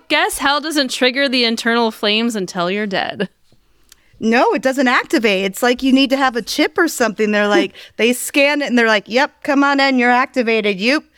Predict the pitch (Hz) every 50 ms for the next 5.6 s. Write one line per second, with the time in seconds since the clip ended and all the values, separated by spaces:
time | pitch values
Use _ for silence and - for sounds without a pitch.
0 | _ - 196 220 247 262 277 285 247 277 262 - 196 220 226 233 240 233 233 226
1 | 214 - - - - - 277 285 285 294 330 339 254 311 302 311 339 381 - 302
2 | 254 247 240 240 233 220 294 311 277 269 285 285 294 285 - 240 240 - 247 202
3 | - 220 226 185 175 190 180 165 160 - - 214 - 220 - - - - 208 214
4 | 240 233 - - 180 190 185 202 202 - - 208 226 233 240 - 262 240 269 330
5 | 302 240 214 196 190 175 202 190 202 233 247